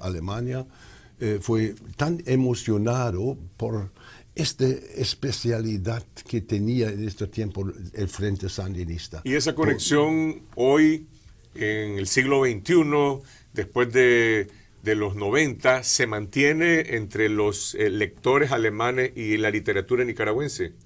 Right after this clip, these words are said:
Speaker 1: Bueno, ahora juega menos papel, claro. El tiempo, hay otros autores, hay otros problemas políticos en el mundo, pero siempre cuando en esto viene a Alemania,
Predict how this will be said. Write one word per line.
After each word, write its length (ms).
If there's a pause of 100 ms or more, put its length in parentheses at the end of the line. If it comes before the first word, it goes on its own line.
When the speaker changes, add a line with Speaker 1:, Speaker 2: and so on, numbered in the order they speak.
(400)
Speaker 1:
Bueno, 340 (320)
ahora 500 (240)
juega 380
menos 400
papel, 500
claro. 480 (300)
El 140
tiempo, 460
hay 120
otros 360
autores, 640
hay 160
otros 400 (180)
problemas 540
políticos 840
en 160
el 80
mundo, 380 (420)
pero 300
siempre 520
cuando 380
en 140
esto 340 (500)
viene 340
a 80
Alemania, 720